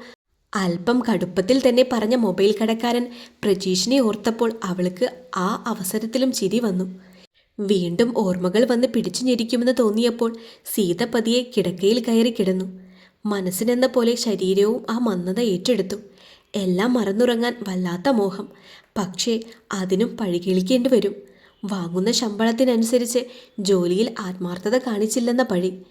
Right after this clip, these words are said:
സീത വാശിയോടെ അടയാൻ കൊതിച്ച കണ്ണുകളെ തുറന്നു തന്നെ പിടിച്ചു.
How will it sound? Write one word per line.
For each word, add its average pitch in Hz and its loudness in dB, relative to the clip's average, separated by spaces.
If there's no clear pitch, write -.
സീത 185 -2
വാശിയോടെ 190 0
അടയാൻ 185 0
കൊതിച്ച 233 0
കണ്ണുകളെ 233 2
തുറന്നു 202 -2
തന്നെ 240 4
പിടിച്ചു. 196 -2